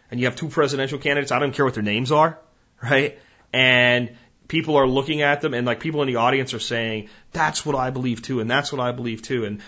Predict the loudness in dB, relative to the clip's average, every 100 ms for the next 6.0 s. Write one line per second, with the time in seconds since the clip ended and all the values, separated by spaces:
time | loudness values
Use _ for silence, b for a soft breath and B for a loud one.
0 | B 4 6 6 4 4 2 0 -2 -4
1 | 0 -2 0 2 2 2 B B -2 0
2 | 0 2 2 2 0 0 0 2 2 0
3 | -6 -2 0 0 0 -2 -6 -6 -8 -6
4 | -8 -8 -8 -8 -10 -6 -6 -4 -4 -4
5 | -2 -4 -4 -4 -4 -4 -4 -4 -2 -4